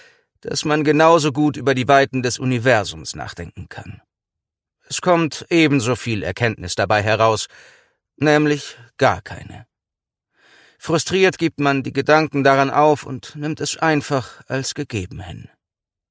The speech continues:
Howard hat sich damit arrangiert, dass er nicht aufstehen kann, dass er kaum etwas sehen kann und dass er nur schlecht Luft bekommt.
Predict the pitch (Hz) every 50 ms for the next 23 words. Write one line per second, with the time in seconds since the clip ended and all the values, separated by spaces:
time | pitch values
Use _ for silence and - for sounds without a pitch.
0 | _ _ _ _ _ _ _ _ _ _ _ _ _ _ _ _ _ _ _ _
1 | _ _ _ _ _ _ _ _ _ _ _ _ _ _ _ _ _ _ _ _
2 | _ _ _ _ _ _ _ _ _ - 170 165 165 175 175 180 - - 180 156
3 | - - 175 165 - - 190 170 175 160 - 151 156 151 160 151 131 147 175 170
4 | 160 - - - - 127 131 - - 127 139 147 147 123 - - 156 160 147 -
5 | - - 120 117 107 - 123 131 123 120 104 - - - _ _ _ _ _ _
6 | _ _ _ _ - - - - 82 104 - - 143 143 143 139 135 117 101 110
7 | 117 120 - - - 165 156 151 139 - - 139 139 131 131 135 139 139 - -
8 | - 135 143 - - - 143 151 147 139 - - 151 135 127 - - 147 113 -
9 | - - - - - - - - - _ _